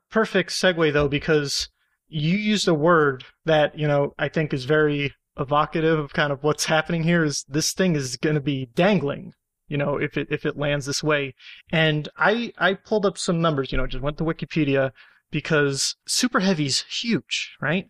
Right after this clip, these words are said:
So you're gonna have something that's seventy-two meters or two hundred thirty-six feet, which is a twenty-two story high building, if I did the conversion right,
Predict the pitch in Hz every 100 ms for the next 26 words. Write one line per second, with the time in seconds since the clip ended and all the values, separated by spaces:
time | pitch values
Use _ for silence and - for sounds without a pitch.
0 | _ - - 170 165 165 226 226 202 202
1 | 185 - - 202 175 165 156 147 147 -
2 | - 190 214 214 - 208 175 160 135 131
3 | 139 - - 143 - - 185 175 156 170
4 | 156 156 165 - - 135 135 147 - 135
5 | - - 208 233 220 - 202 - - 175
6 | 170 165 - 156 147 127 156 147 131 127
7 | - 135 139 123 - 135 127 131 - 123
8 | 117